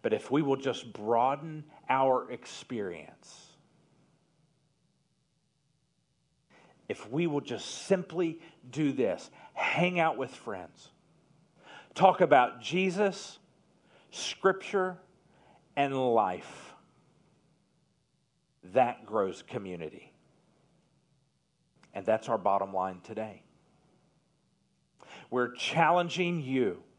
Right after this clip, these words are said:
to hang out with friends, talk about Scripture, Jesus, and life. That grows community.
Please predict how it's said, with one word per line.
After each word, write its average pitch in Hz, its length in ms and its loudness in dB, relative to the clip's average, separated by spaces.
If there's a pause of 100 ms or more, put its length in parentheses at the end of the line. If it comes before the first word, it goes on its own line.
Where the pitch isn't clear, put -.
(2000)
to 123 100 -6
hang 180 460 2
out 160 160 4
with 131 140 -2
friends, - 640 -10 (1400)
talk 185 300 6
about 156 320 6
Scripture, - 680 -8 (580)
Jesus, 107 800 -2 (300)
and 107 160 -4
life. 95 720 -2 (2500)
That 98 240 0
grows 92 360 -4
community. 78 540 -16